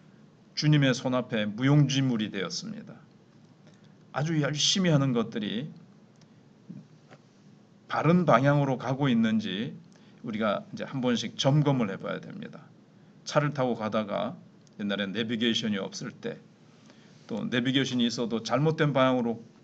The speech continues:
가고 있으면 이제 내비게이션이, 예,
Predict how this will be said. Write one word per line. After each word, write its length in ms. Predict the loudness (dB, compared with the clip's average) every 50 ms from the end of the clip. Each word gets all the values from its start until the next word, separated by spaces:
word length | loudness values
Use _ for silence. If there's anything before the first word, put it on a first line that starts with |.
| -20 -20 -20 -20 -16 -10
가고 240 | -8 -4 -2 -2
있으면 500 | -2 -2 -2 -2 -2 -2 0 -2 -2 -6 -10 -14 -18 -20 -20 -16 -8
이제 120 | -6 -4
내비게이션이, 1000 | -2 0 0 2 2 2 2 2 2 2 2 2 0 0 2 2 0 0 -4 -6 -10 -16 -20 -20 -20 -20 -20 -20 -20 -20 -18 -14 -14
예, 200 | -12 -12 -12